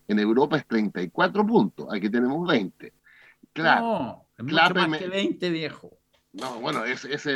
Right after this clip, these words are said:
Speaker 1: ese es el
Speaker 2: Estamos en la
Speaker 1: Claro.
Speaker 2: media europea, Francisco, en
Speaker 1: No.
Speaker 2: materia de carga tributaria.
Speaker 1: Estamos, no, no, no, no, no, estamos en la media europea y como aún más. Estamos por sobre Europa en el impuesto en primera categoría, que es el de las empresas.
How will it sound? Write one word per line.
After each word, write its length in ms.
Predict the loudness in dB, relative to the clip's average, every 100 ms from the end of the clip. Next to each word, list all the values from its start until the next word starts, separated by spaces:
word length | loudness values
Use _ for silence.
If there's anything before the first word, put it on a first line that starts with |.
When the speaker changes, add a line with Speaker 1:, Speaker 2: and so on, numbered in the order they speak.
| -2
Speaker 1:
ese 120 | -6
es 140 | -4 -4
el 220 | -4 -2
Speaker 2:
Estamos 360 | 4 6 6 6
en 120 | 6
la 120 | 6 8
Speaker 1:
Claro. 40 |
Speaker 2:
media 360 | 8 8 10 8
europea, 600 | 8 6 6 6 6 4
Francisco, 540 | 0 0 -2 0 2
en 80 | 4
Speaker 1:
No. 80 | 4
Speaker 2:
materia 300 | 6 6 6
de 100 | 4
carga 320 | 4 4 2
tributaria. 560 | 2 0 2 -2 -2 -12 _ _
Speaker 1:
Estamos, 480 | 2 4 4 2 4
no, 400 | 6 8 6 4
no, 240 | 2 2
no, 160 | 2 0
no, 160 | -2
no, 340 | 2 4 4 2
estamos 380 | -4 -2 0
en 60 | 2
la 100 | 0
media 260 | 0 0 0
europea 440 | -2 0 -2 -2
y 100 | -2
como 320 | 0 0 4
aún 280 | 4 4 4
más. 420 | 6 4 2 -18 _ _ _ -14
Estamos 420 | -2 4 4 4
por 180 | -2 -2
sobre 380 | 0 2 2 2
Europa 540 | 2 4 4 4 0 -2 _ -4
en 120 | -2
el 100 | 0
impuesto 440 | -2 0 0 0
en 60 | 0
primera 340 | 2 2 2
categoría, 560 | 0 -2 -2 2 2 2
que 80 | 0 -2
es 60 |
el 40 | 0
de 100 | 0
las 140 | 0
empresas. 560 | -2 -2 -4 -4 -14